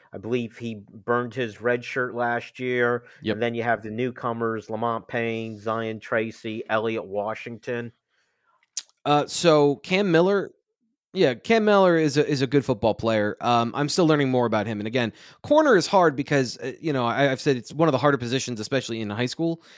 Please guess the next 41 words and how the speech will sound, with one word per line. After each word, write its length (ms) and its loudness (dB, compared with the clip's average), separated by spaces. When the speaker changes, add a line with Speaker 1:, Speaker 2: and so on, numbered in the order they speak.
Speaker 2:
to 400 2
scout 400 0
because 280 -4
it's 160 -6
a 40 -4
high 140 4
school 240 -2
offense 380 0
and 100 -4
it's 100 -6
a 40 -6
high 120 0
school 200 -6
quarterback. 540 -2
And 240 -6
even 260 0
in 80 2
college, 500 2
what 120 -4
you 60 -6
do 140 0
for 140 -6
the 60 -4
most 240 -2
part 180 2
is 120 -4
not 300 0
get 140 -8
thrown 320 0
at. 180 -10
Most 400 4
of 80 0
your 100 2
snaps, 400 -2
you 60 4
don't 180 2
see 160 -2
activity. 560 -2
So 260 2
it 80 -2
becomes 360 -2